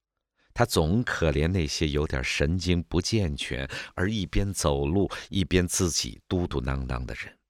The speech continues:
今天呢，他自己也这样了。莫非自己要发疯？他想起了屈原的披发行吟，但是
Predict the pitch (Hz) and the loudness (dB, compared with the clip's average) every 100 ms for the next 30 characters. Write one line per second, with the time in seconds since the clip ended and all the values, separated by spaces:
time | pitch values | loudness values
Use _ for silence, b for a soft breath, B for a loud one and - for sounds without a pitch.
0 | _ _ _ _ _ _ - 110 98 98 | _ _ _ _ _ _ 2 4 4 2
1 | 87 82 - _ _ _ _ - 156 - | 2 -4 -10 _ _ _ _ 0 0 2
2 | 117 78 78 113 73 73 92 82 71 62 | 2 2 2 2 0 2 2 2 0 -4
3 | - _ _ _ _ _ _ _ _ _ | -10 _ _ _ _ _ _ _ _ _
4 | _ b b b 170 147 - 160 - 117 | _ b b b 2 4 2 0 0 0
5 | 85 85 - 110 110 135 117 _ _ _ | 0 -2 -2 -4 -4 -6 -8 _ _ _
6 | _ _ _ _ - B B - 123 - | _ _ _ _ -16 B B -2 0 2
7 | 98 131 180 - 87 87 - - 139 139 | 2 2 0 0 2 2 2 0 0 2
8 | 110 82 117 107 B B - - 147 143 | 4 4 4 0 B B -4 0 0 0
9 | 120 82 - 87 95 127 82 73 110 - | -2 -2 -2 0 0 2 0 -2 -4 -8
10 | _ _ _ _ _ _ _ _ _ _ | _ _ _ _ _ _ _ _ _ _
11 | _ - 69 - - 62 | _ -4 -4 -2 -6 -8